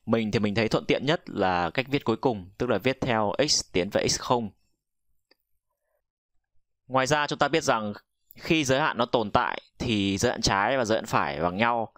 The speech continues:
Thì có nghĩa là delta x tiến tới không trừ và delta x tiến tới không cộng, hai giới hạn, à, một, một phía đấy. Hai giới hạn một phía đấy nó phải bằng nhau. Điều này kéo theo cho chúng ta hai cái định nghĩa nữa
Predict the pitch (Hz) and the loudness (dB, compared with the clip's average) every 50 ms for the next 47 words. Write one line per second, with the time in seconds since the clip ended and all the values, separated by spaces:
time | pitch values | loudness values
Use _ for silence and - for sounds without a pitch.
0 | _ _ _ _ _ _ _ _ _ _ _ - 92 - - 104 107 113 123 131 | _ _ _ _ _ _ _ _ _ _ _ -10 -8 0 0 0 2 2 0 0
1 | 143 151 127 110 101 107 - _ _ _ _ _ - 120 120 117 143 127 - 165 | 2 0 0 0 -2 -4 -10 _ _ _ _ _ -2 -2 0 2 2 2 2 0
2 | - - - - 107 104 101 107 104 113 123 - - 143 131 120 - _ - - | 0 -2 -2 -2 -2 0 2 0 0 0 0 0 -2 -2 -2 -4 -12 _ -2 0
3 | 135 123 110 104 98 92 95 92 92 107 104 - 101 - 139 147 - - - 123 | 0 2 2 2 2 2 2 2 2 0 0 0 0 0 2 0 0 -2 0 -2
4 | 127 131 - 139 120 - 131 117 - - _ - - - 123 123 120 110 101 110 | -2 0 -2 -4 0 0 0 -2 -2 -6 _ -20 -16 -6 -2 0 0 2 2 2
5 | 117 127 - - - - 87 92 90 90 90 90 92 85 101 104 - - - 101 | 2 0 0 -4 -8 -10 -6 -2 -2 0 -2 -2 -2 -4 -6 -6 -6 -8 -4 -4
6 | 101 87 - - 110 101 107 110 107 127 - - _ _ _ _ _ _ _ _ | -4 -4 -4 -2 0 0 2 2 0 -2 -4 -8 _ _ _ _ _ _ _ _
7 | _ _ _ _ _ _ _ _ _ _ - - _ _ _ _ _ - 139 123 | _ _ _ _ _ _ _ _ _ _ -20 -20 _ _ _ _ _ -2 -2 0
8 | 120 139 - - 117 107 - - 104 101 101 101 107 113 - - 175 196 190 - | 2 0 0 0 -2 -4 0 0 0 2 2 0 0 0 -2 0 -2 0 0 2
9 | 110 113 113 - - _ _ _ _ _ _ _ _ _ _ _ _ _ _ _ | 0 0 0 -2 -8 _ _ _ _ _ _ _ _ _ _ _ _ _ _ _
10 | - 117 123 127 139 135 - - 131 135 160 156 156 151 143 156 143 135 131 147 | -2 0 2 2 0 0 2 0 0 2 2 2 2 2 2 0 -2 0 0 0
11 | 143 139 139 135 135 165 147 139 135 131 127 - 117 127 123 - 117 117 110 127 | 0 2 0 0 0 0 0 2 0 0 0 0 0 0 0 0 0 0 2 2
12 | 135 139 139 - 165 165 | 0 2 2 2 0 0